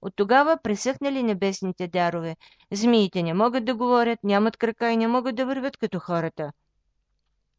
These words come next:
Пълзят и съскат. А хората и до ден днешен се трудят с пот на челото, за да изхранят челядта си, дом да си построят, дрехи да си ушият.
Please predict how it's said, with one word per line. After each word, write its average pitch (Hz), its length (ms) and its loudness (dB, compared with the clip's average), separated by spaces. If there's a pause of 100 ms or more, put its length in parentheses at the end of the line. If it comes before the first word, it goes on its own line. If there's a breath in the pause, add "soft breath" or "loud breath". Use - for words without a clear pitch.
(140)
Пълзят 165 400 2 (340)
и 311 40 -4
съскат. 302 420 -4 (460)
А 175 120 2
хората 185 380 4
и 156 120 -4
до 143 180 -10
ден 240 360 0
днешен 277 440 0
се 208 160 -6
трудят 220 420 0
с - 140 -16
пот 240 220 0
на 240 120 -2
челото, 226 520 0 (420 loud breath)
за 180 160 -4
да 175 80 -4
изхранят 190 680 0
челядта 165 580 -8
си, 233 380 -8 (400 soft breath)
дом 175 300 0
да 196 100 0
си 202 140 -6
построят, 196 520 -4 (360)
дрехи 156 400 -4
да 147 120 -10
си - 140 -14
ушият. 147 640 -12